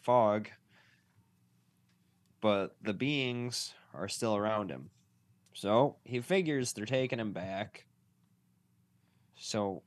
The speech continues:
he wanted to get his questions out while he could. He said, uh, nineteen eighty-nine was very bad,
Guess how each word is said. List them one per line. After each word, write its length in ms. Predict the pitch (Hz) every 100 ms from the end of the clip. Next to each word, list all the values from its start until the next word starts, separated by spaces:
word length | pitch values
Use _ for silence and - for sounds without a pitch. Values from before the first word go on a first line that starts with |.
| _
he 140 | - 117
wanted 260 | 110 107
to 60 | 107
get 160 | 107
his 120 | 98 -
questions 460 | 117 104 - 98
out 180 | 101 98
while 160 | 82 95
he 80 | 92
could. 340 | 104 113 120 - _ _ _ _ _ _ _ _ _ _ _ _ _ _ _ _ _ _ _ _ _ _ _ _ _ _ _ _ _ _
He 160 | - 120
said, 480 | 120 147 135 123 120
uh, 600 | 101 98 107 101 98 98 98 _ _ _ _ _ _ _ _ -
nineteen 480 | 123 170 165 180 135
eighty-nine 760 | 127 135 110 104 101 95 95 95 - -
was 220 | 107 98
very 340 | 104 113 117
bad, 500 | 110 95 92 90 92